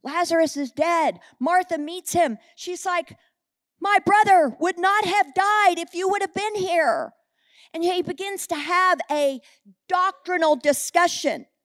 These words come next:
with her. Martha, busy, busy, busy. Let me talk to you. But then he sees Mary, and Mary runs to him as well and says the very same thing. "If you'd have been here, then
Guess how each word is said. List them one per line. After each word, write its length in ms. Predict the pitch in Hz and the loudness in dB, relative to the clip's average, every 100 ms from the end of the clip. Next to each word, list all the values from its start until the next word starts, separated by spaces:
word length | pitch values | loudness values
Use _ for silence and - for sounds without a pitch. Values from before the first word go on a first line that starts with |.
| _ _ _ _ _ _ _ | _ _ _ _ _ _ _
with 200 | 277 254 | -4 -2
her. 260 | 254 185 - _ _ _ _ _ _ _ _ _ _ _ _ 202 | -2 -4 -6 _ _ _ _ _ _ _ _ _ _ _ _ -10
Martha, 440 | 208 226 143 - _ _ _ _ _ - | -8 -8 -12 -20 _ _ _ _ _ -12
busy, 340 | 196 226 240 | -12 -10 -12
busy, 380 | 220 220 208 220 | -12 -14 -16 -20
busy. 360 | 170 - _ _ _ _ _ _ _ _ _ - | -20 -20 _ _ _ _ _ _ _ _ _ -16
Let 100 | 190 | -14
me 100 | 220 | -12
talk 240 | 170 - | -14 -18
to 120 | _ | _
you. 60 | _ _ _ _ _ _ _ _ _ _ _ _ _ _ _ _ _ _ _ _ _ _ _ _ _ _ _ _ _ _ _ _ 294 | _ _ _ _ _ _ _ _ _ _ _ _ _ _ _ _ _ _ _ _ _ _ _ _ _ _ _ _ _ _ _ _ -16
But 120 | - | -4
then 140 | 269 | -4
he 80 | 294 | -4
sees 320 | - 269 226 | -6 -8 -6
Mary, 420 | 220 233 254 202 - | -6 -6 -8 -10 -12
and 160 | 208 | -8
Mary 300 | 226 247 254 | -8 -8 -10
runs 280 | 226 214 220 | -10 -10 -12
to 140 | - 233 | -12 -10
him 100 | 226 | -10
as 160 | 214 | -12
well 220 | 254 254 - | -14 -14 -14
and 140 | 226 | -16
says 280 | - 294 - | -12 -12 -12
the 120 | 285 - | -16 -16
very 260 | 262 269 | -18 -16
same 340 | 294 - 294 285 | -16 -14 -16 -16
thing. 280 | 339 330 294 | -18 -18 -20
"If 120 | 302 | -16
you'd 140 | 330 | -16
have 140 | 330 262 | -16 -18
been 180 | 330 | -20
here, 240 | 320 - 294 | -20 -20 -20
then 160 | - | -20